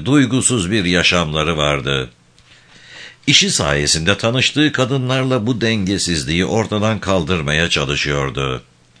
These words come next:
İki kızları da kendi bağımsız yaşamlarını sürdürüyorlardı. Kimsenin onları düşündüğü yoktu.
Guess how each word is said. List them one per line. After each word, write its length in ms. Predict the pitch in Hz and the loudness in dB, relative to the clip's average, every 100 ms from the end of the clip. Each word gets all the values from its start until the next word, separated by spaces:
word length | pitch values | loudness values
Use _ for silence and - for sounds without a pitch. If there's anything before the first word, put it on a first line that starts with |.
| _ - - - - | _ -20 -18 -18 -2
İki 240 | 180 214 - | 0 0 0
kızları 500 | 98 67 69 69 71 | 0 0 -2 -2 0
da 140 | 95 | 0
kendi 400 | - 131 131 127 | 2 2 2 2
bağımsız 540 | 117 127 117 143 127 | 2 2 0 0 2
yaşamlarını 680 | 120 113 117 107 107 92 90 | 2 2 2 2 2 2 0
sürdürüyorlardı. 1200 | 90 87 64 76 76 76 71 69 69 64 67 67 - | 0 0 -2 -2 0 0 0 0 0 0 -2 -4 -6
Kimsenin 480 | - - - 85 73 | -4 -2 0 -2 0
onları 440 | 92 98 76 78 69 | -2 -2 -2 -2 -2
düşündüğü 520 | 95 90 73 82 73 | -2 -2 -2 -2 0
yoktu. 600 | 76 76 - 67 64 | -2 -4 -6 -4 -4